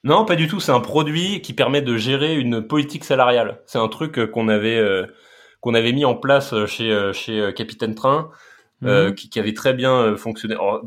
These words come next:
Speaker 1: là, pareil, on n'a pas inventé grand-chose, hein. C'est, euh, je sais pas si tu connais la boîte, euh, Buffer, qui avait beaucoup communiqué là-dessus sur, euh, sur une, une certaine transparence, euh, des salaires.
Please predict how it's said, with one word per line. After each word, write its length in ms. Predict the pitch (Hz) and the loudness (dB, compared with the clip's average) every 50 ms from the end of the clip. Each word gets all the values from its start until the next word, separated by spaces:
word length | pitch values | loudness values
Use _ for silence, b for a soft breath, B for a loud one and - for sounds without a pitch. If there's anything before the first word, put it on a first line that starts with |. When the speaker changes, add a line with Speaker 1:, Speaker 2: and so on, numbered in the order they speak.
| - - | -8 -6
Speaker 1:
là, 100 | 123 - | -4 -2
pareil, 300 | - 123 127 143 135 113 | 0 0 2 2 2 2
on 40 | |
n'a 120 | 107 110 107 | 2 0 2
pas 120 | - 131 | 2 2
inventé 280 | 127 120 117 120 120 123 | 2 2 2 0 0 0
grand-chose, 400 | 113 117 117 117 - 143 127 117 | 0 0 0 0 0 -2 -2 0
hein. 100 | 117 110 | -2 -2
C'est, 200 | 110 - 104 101 101 | -4 -6 -6 -6 -4
euh, 100 | 98 95 | -4 -6
je 60 | - | -6
sais 60 | - | -6
pas 120 | - 135 | -4 -4
si 120 | 135 - 107 | -4 -6 -8
tu 100 | 107 104 | -10 -6
connais 240 | - 113 110 117 113 | -4 -2 0 2 2
la 100 | 110 104 | 2 2
boîte, 320 | 101 113 120 117 - 113 | 4 2 2 2 2 -2
euh, 80 | 101 98 | -2 -2
Buffer, 460 | 98 110 107 107 - 117 120 127 127 110 - b b b b b | 0 -2 -2 0 0 2 4 4 4 4 0 b b b b b
qui 100 | _ - | _ -6
avait 160 | 104 101 107 110 | -2 -2 -2 -2
beaucoup 300 | 104 117 110 - 135 127 | -2 -4 -6 -4 -6 -6
communiqué 480 | - - 113 120 117 113 110 113 123 120 | -4 -4 -4 -2 -2 -4 -4 -2 -2 0
là-dessus 400 | 110 104 110 - - 123 120 117 | 0 -2 -2 -4 -4 -4 -4 -4
sur, 220 | - - 98 95 | -4 -4 -4 -4
euh, 120 | 95 92 90 | -4 -6 -8
sur 260 | - - 98 98 98 | -8 -6 -2 -2 -2
une, 380 | 98 98 101 98 95 95 101 104 | -2 -2 -6 -8 -8 -8 -8 -8
une 80 | 104 | -8
certaine 340 | - - 104 - 120 110 107 | -6 -6 -6 -6 -6 -8 -6
transparence, 680 | - - 113 - - - 117 110 117 123 123 120 - 104 | -4 -4 -6 -4 0 2 2 4 4 2 2 0 -2 -8
euh, 80 | 98 | -8
des 100 | 98 98 - | -8 -8 -6
salaires. 460 | - 104 101 110 123 135 135 - | -4 -2 0 0 0 0 -2 -4